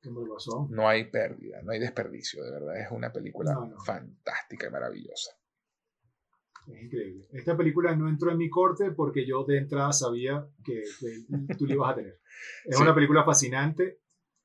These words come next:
Speaker 1: Este, eh, tiene, eh, eh, de esta película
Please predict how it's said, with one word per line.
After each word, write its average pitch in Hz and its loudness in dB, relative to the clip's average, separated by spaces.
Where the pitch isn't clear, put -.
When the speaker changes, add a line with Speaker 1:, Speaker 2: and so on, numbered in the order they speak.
Speaker 1:
Este, 117 -2
eh, 127 0
tiene, 156 4
eh, 180 0
eh, 170 2
de 156 4
esta 208 4
película 185 2